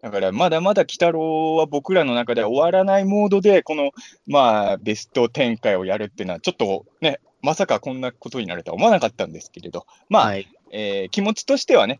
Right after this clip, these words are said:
Speaker 1: まあ、一応再放送は今やってるけど、まあ、ロッキー鬼太郎二年間お疲れ様でした。本当に楽しませていただきまして、ありがとうございましたという感謝の気持ちを込めて、えー、今回僕と穂積君の、まあ、それぞれのベストテンも、えー、もう作っ-、結構悩みましたけどね。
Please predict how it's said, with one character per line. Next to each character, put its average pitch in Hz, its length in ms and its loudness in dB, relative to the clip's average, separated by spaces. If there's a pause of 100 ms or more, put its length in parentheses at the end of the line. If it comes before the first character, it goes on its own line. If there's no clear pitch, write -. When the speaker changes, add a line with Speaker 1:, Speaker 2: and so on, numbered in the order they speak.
Speaker 1:
ま 247 140 2
あ、 170 60 2
一 - 420 -8
応 254 40 -6
再 233 200 -2
放 262 160 -2
送 - 80 0
は 127 80 2
今 127 120 -4
や 107 120 0
っ - 60 -16
て 185 100 -6
る 185 80 -8
け 165 80 -8
ど、 117 80 -6
ま 147 100 -4
あ、 139 60 0
ロ 127 80 -6
ッ - 40 -10
キ - 120 -8
ー - 20 -14
鬼 - 60 -18
太 127 140 0
郎 101 100 -2
二 101 100 -6
年 139 180 -2
間 92 160 0
お 92 60 -10
疲 - 220 -2
れ 156 80 0
様 156 240 0
で 165 80 -2
し - 80 -8
た。 - 80 0
本 147 160 -8
当 202 160 -4
に 185 280 -8 (200)
楽 131 160 -8
し 135 80 -12
ま 117 100 -6
せ 113 100 -10
て 98 100 -10
い 90 60 -10
た 98 80 -2
だ 104 100 -8
き 113 120 -8
ま 107 80 -4
し - 60 -12
て、 90 80 -4
あ - 20 -2
り 101 80 -4
が 196 120 4
と 220 100 2
う 185 40 2
ご 170 100 0
ざ 190 120 2
い 185 40 0
ま 190 100 0
し - 60 -10
た 180 100 -6
と - 100 -6
い 117 80 -2
う 104 160 -6
感 156 300 -6
謝 131 80 -6
の 98 80 -6
気 - 140 -10
持 156 120 -4
ち - 180 0
を 170 60 2
込 214 160 -2
め 214 160 0
て、 220 320 2 (320)
え 113 360 4
ー、 110 40 -4
今 226 160 2
回 110 220 4
僕 110 280 -8
と 110 140 -8
穂 117 140 -12
積 95 280 -10
君 90 220 -12
の、 87 140 -14
ま 147 80 0
あ、 131 40 2
そ 208 120 0
れ 247 100 6
ぞ 247 80 2
れ 175 120 2
の 101 100 -4
ベ 117 160 -6
ス - 200 -20
ト 123 140 -6
テ 123 220 -2
ン 98 80 -8
も、 87 160 -10 (240)
え 104 180 -2
ー、 - 20 -4
も 104 180 -2
う - 60 -12
作 - 240 -12
っ-、 90 40 -8 (220)
結 196 120 -4
構 135 80 0
悩 151 240 4
み 170 80 -4
ま 165 100 -2
し - 60 -10
た 123 100 -6
け 87 100 -14
ど - 100 -20
ね。 165 160 -8